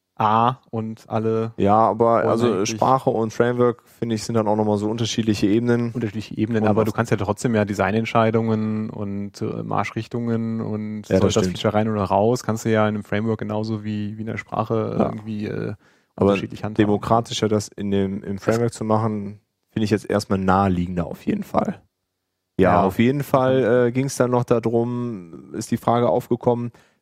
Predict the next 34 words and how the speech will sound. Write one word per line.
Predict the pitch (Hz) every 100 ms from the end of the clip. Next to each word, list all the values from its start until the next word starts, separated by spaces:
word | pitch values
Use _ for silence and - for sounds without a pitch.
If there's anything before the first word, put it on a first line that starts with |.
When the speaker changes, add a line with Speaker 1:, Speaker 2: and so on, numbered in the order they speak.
| _
Speaker 2:
wenn | 107 123 - -
irgendeine | 143 170 131 120
Implementierung | 127 123 123 127 - 143 127
ein | - 120
Feature | - 147 117
nicht | 107
umsetzen | 135 160 - 165
kann, | 170 175 -
ist | - 131
es | 123
dann | - 123
noch | 117 101
Ruby? | 110 113 156 202 254 _ _ _ _ _ _
Das | 110 107
ist | - - -
aber | 110 107
mit | 107
Fragezeichen | 101 117 123 139 135 135 -
versehen | - 131 131 135
gewesen, | 131 135 131
also | 104 110
noch | 104
nicht | 107 107
Speaker 1:
Mhm. |
Speaker 2:
geklärt. | 104 101 113 143 180 - _ _ _
Ist |
auf | 120 110
jeden | 123
Fall | 117
ein | 101
interessanter | 113 - 113 101
Punkt. | - 117 196 - _ _ _ _ _ _
Mm, | - 120 117
dann | 117 123 127 120